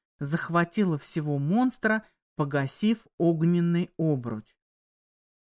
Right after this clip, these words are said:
"Что он делает?" воскликнул седой волшебник. "Спроси, чего полегче, но попозже, а сейчас давай убираться",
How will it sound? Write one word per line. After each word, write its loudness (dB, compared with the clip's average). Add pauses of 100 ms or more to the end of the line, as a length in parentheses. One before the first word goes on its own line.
"Что 0
он 4
делает?" 0
воскликнул -4
седой -4
волшебник. -6 (580)
"Спроси, 2
чего -2
полегче, 0 (200)
но 2
попозже, 0 (300)
а 0
сейчас 0
давай 0
убираться", 0